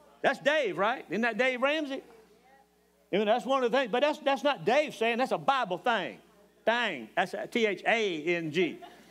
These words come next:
Just so we make sure we understand how they're gonna talk in heaven. I'm just getting y'all ready. Getting y'all ready. This is, hey, he speaks funny. This is Jesus stuff. Y'all just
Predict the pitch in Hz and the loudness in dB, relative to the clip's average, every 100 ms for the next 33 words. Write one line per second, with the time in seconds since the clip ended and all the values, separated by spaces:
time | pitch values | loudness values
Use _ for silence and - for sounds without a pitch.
0 | - - - - - - - - - - | -20 -20 -20 -20 -20 -20 -20 -20 -20 -18
1 | - 165 208 196 196 160 - _ _ _ | -6 -4 0 0 0 -2 -10 _ _ _
2 | _ - 175 185 220 196 196 196 165 202 | _ -6 -2 0 2 2 2 0 -2 -2
3 | 185 165 190 185 180 170 175 175 156 202 | -2 0 0 0 -2 -2 -2 -2 0 0
4 | 156 156 185 170 - 202 180 190 180 160 | 0 -2 -2 -4 -2 -2 0 0 0 0
5 | 170 131 113 - - - - - - - | 0 -2 -6 -12 -16 -14 -12 -12 -12 -12
6 | - 170 170 185 190 196 143 127 160 190 | -2 -2 2 2 2 2 0 -2 0 0
7 | 160 - - - - - _ - 170 247 | 0 -4 -14 -20 -20 -20 _ -4 0 0
8 | - - 262 - - 220 254 196 117 151 | -2 -2 -2 -4 -6 -2 0 -2 -2 0
9 | 220 220 196 151 262 226 190 185 - 170 | 0 -2 -4 -2 -2 0 -2 -2 -2 -2
10 | 117 180 196 196 185 | 0 0 2 0 -2